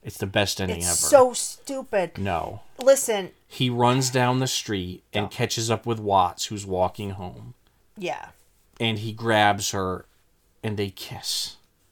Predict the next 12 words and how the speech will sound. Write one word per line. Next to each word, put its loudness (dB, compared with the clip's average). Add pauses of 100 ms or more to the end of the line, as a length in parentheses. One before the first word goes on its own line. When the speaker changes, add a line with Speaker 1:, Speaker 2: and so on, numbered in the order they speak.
(140)
Speaker 1:
And 0
then -2 (320)
he -4 (360)
opens 2
the -4
earrings 0
up -2
and -4
gives 0
them -4
to -12
her. -16